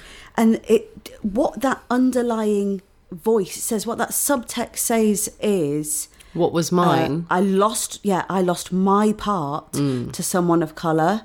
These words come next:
Speaker 2: Mm-hmm.
Speaker 1: You've lost a lot of parts to white people too, but you've never noticed it. So check yourself,
Speaker 2: Yeah.
Speaker 1: please. Examine it. Just ask why. Ask yourselves why.
Speaker 2: Yeah.
Speaker 1: Um,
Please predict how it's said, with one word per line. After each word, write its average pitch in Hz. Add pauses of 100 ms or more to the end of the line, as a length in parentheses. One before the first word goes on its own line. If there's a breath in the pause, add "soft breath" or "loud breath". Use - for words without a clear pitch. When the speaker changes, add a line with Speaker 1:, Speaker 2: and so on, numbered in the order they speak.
(120)
Speaker 2:
Mm-hmm. 135
Speaker 1:
You've 240
lost 262
a 202
lot 190
of 180
parts -
to 175
white 170
people 156
too, 175
but -
you've 151 (100)
never 165
noticed 160
it. -
So 160
check 208 (240 loud breath)
yourself, 170 (140)
Speaker 2:
Yeah. -
Speaker 1:
please. 208 (260 loud breath)
Examine 202
it. -
Just -
ask -
why. 185
Ask -
yourselves 214
why. 180 (260 loud breath)
Speaker 2:
Yeah. 151 (220)
Speaker 1:
Um, 147